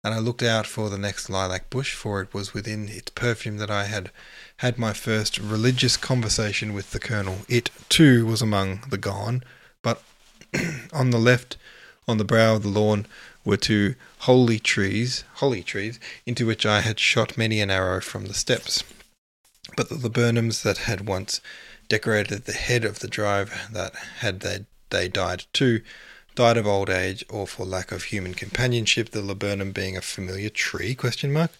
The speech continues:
<gasps> The last ascent <clears throat> is steep, and the pony walked every step of it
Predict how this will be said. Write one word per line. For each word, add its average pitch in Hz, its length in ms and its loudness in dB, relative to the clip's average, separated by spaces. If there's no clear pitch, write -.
<gasps> - 60 4
The 143 80 2
last 147 360 4
ascent 131 460 2
<clears throat> - 20 -2
is 123 260 4
steep, - 440 4
and 120 140 4
the 113 60 2
pony 120 300 2
walked 110 440 2
every 107 300 0
step - 340 -2
of 127 120 2
it - 180 -2